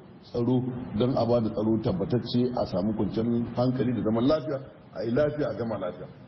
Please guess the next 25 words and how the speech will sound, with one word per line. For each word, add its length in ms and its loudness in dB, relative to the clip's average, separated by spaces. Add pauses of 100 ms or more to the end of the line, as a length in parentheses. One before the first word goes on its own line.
(220)
To 60 0
mun 380 4
zauna 380 4
da 220 0 (220)
mutanen 500 2 (140)
inec 180 2 (320)
bisa 180 0
lokaci-lokaci 800 2
mun 220 2
yi 60 0
ta 100 2
muhawara 520 2 (380)
mu 80 0
gane 320 2
can 300 2
tun 240 0
farko 440 0 (120)
tun 360 0
nineteen 300 0
ninety-nine 360 0
da 100 0
aka 120 -6
fara 300 0
abin 160 0
siyasa, 400 2